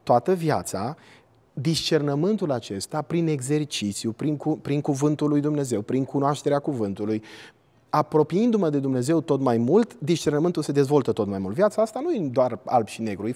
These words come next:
are multe nuanțe și sunt unele situații foarte complicate. Ei, în acele situații foarte complicate, în momentul în care ai acest discernământ, ă, suntem, așa cum zice Apostolul Pavel, nu suntem duși încoace și încolo de orice vânt de învățătură,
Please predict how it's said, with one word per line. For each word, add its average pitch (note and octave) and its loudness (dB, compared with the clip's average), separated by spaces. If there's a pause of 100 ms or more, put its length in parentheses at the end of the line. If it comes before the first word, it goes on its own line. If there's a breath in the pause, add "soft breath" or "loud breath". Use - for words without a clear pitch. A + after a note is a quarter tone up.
(140)
are E3 2
multe F3 0
nuanțe A2+ 0 (260 loud breath)
și - -4
sunt D#3+ -2
unele F3 0
situații F#3 -4
foarte A#3 -2
complicate. F#3+ -4 (240 loud breath)
Ei, D3+ 6
în C3+ 2
acele F3 2
situații E3+ 0
foarte D3 0
complicate, D3+ -4
în A2+ -2
momentul D3 -2
în C3+ -2
care D3 2
ai D3 0
acest D#3 -2
discernământ, C#3 -4 (320 loud breath)
ă, C#3 0
suntem, D#3+ -4
așa C#3 -2
cum D#3 -4
zice E3 -6
Apostolul D3+ -2
Pavel, B2+ 0
nu C3+ -2
suntem D#3+ -4
duși F3+ -6
încoace E3 -8
și - -10
încolo F3+ -4
de C#3+ -4
orice F#3 -2
vânt E3+ -2
de D3+ -4
învățătură, E3 0